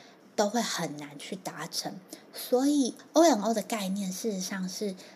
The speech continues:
它将顾客视为所有思考的中心，那透过它品牌拥有的资料去了解说，诶，顾客是谁，他们的需求是什么，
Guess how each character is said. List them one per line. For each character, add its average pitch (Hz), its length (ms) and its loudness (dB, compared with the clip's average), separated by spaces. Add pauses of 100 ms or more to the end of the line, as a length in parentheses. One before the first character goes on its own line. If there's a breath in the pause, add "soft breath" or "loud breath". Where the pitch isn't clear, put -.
(120 loud breath)
它 240 460 -4 (180)
将 208 500 0
顾 240 140 2
客 208 220 -4
视 196 360 -2
为 156 220 -6
所 160 260 -4
有 185 140 -2
思 - 220 -6
考 - 160 -8
的 196 100 -10
中 156 320 -6
心， 151 380 -6 (320 loud breath)
那 202 320 -2 (160 loud breath)
透 254 120 -2
过 233 140 0
它 190 320 -4 (260)
品 165 200 -4
牌 139 220 -6
拥 196 220 -2
有 185 100 -4
的 - 100 -12
资 - 260 -8
料 170 320 -4 (260 loud breath)
去 247 240 0
了 170 200 -4
解 156 160 -6
说， - 180 -8
诶， 226 120 -2
顾 233 140 -2
客 226 180 -6
是 220 140 -8
谁， - 340 -8
他 202 140 -8
们 185 100 -2
的 170 80 -8
需 220 240 -6
求 165 180 -10
是 160 160 -10
什 - 240 -8
么， - 180 -10